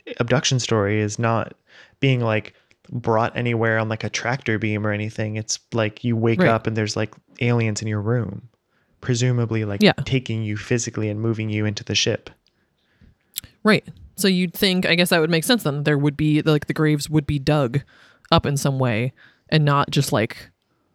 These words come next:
Speaker 2: literally the cemetery looks untouched, but the bodies are gone. You know what I mean?
Speaker 1: Right. Right. Like, you wouldn't even
Speaker 2: Hmm.
Speaker 1: know.
Speaker 2: Right. Interesting.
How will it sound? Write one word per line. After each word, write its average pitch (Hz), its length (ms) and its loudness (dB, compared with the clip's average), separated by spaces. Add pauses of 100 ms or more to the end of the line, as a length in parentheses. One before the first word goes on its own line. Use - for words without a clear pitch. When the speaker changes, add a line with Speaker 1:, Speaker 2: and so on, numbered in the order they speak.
(540)
Speaker 2:
literally 160 560 6
the 143 320 2 (520)
cemetery 165 440 4
looks 147 220 2
untouched, 147 400 2
but 143 100 2
the - 40 -6
bodies 131 280 2
are 120 60 2
gone. 135 440 -2
You 143 120 -2
know 135 80 0
what 131 100 -2
I - 20 0
mean? - 40 -2 (360)
Speaker 1:
Right. 135 140 4
Right. - 100 -4
Like, 120 140 -2
you 135 80 4
wouldn't 120 160 4
even 107 140 -2
Speaker 2:
Hmm. 107 40 -4
Speaker 1:
know. 107 380 0 (1400)
Speaker 2:
Right. - 240 -2 (800)
Interesting. 151 440 -4